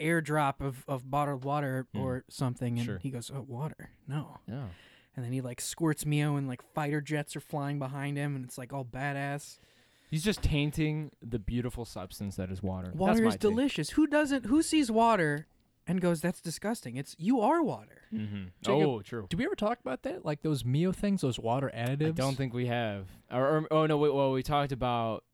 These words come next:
Speaker 2: LaCroix.
Speaker 3: We did talk about LaCroix, but those are two different things. LaCroix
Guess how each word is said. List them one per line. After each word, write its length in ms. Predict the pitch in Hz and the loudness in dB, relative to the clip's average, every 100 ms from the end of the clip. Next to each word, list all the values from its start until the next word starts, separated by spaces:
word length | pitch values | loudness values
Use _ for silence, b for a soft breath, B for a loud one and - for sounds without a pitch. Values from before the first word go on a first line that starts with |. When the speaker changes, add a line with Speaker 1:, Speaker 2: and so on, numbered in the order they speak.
| _ - | _ -8
Speaker 2:
LaCroix. 600 | 120 - 139 117 98 92 95 | -8 -2 2 2 0 -6 -2
Speaker 3:
We 80 | 151 | -2
did 120 | 160 | 0
talk 180 | 160 147 | 0 0
about 120 | 139 117 | 0 -4
LaCroix, 260 | 113 110 120 | -4 -6 -4
but 160 | 143 | 0
those 160 | 156 175 | 2 2
are 40 | |
two 140 | 160 151 | 2 0
different 220 | 139 104 | 0 -2
things. 220 | 98 - - | -4 -4 -6
LaCroix 540 | - 151 160 170 160 | -2 2 4 4 2